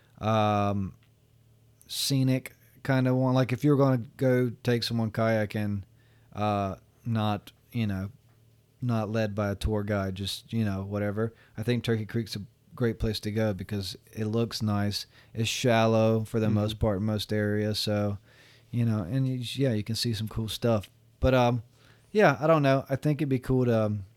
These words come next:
Speaker 1: in fact, I got a list on that notepad there of different places in Florida I, uh, would like to go travel to. There's just a lot of cool stuff. There's, like, a lighthouse out somewhere, I think, you
Speaker 2: Mm-hmm.
Speaker 1: know.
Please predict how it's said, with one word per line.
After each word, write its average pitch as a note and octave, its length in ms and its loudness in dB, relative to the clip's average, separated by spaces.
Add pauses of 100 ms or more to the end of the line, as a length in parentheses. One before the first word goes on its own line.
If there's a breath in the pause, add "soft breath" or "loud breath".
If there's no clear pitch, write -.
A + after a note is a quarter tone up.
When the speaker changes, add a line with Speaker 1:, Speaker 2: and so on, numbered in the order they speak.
(160)
Speaker 1:
in A#2+ 60 -6
fact, B2+ 280 -6
I C3+ 80 -4
got C3 140 -2
a A#2+ 80 -4
list B2 460 -8 (600 soft breath)
on B2 140 -12
that A#2 140 -8
notepad A#2 460 2
there A2 200 2
of G#2+ 140 -2
different A2 320 -4
places A2+ 380 -2
in G#2 100 -4
Florida G#2+ 560 -2 (800 soft breath)
I, G#2+ 200 -2
uh, G2 340 -2
would A2 160 -4
like G#2+ 220 -2
to G2+ 500 -2 (320)
go A2 160 -2
travel A#2 380 -2
to. A2 180 -6
There's B2 180 -2
just D#3 200 -8
a A2 80 -8
lot A#2+ 300 -4
of C#3+ 120 -6
cool C#3+ 240 -4
stuff. C3+ 360 -4
There's, A#2 180 -4
like, A#2 140 -4
a A2+ 40 -4
lighthouse A#2+ 640 -2
out B2+ 200 -4
somewhere, B2 400 -2
I A#2+ 40 -2
think, A2+ 340 -8
you C3 120 0
Speaker 2:
Mm-hmm. A#2+ 40 2
Speaker 1:
know. A2 300 -2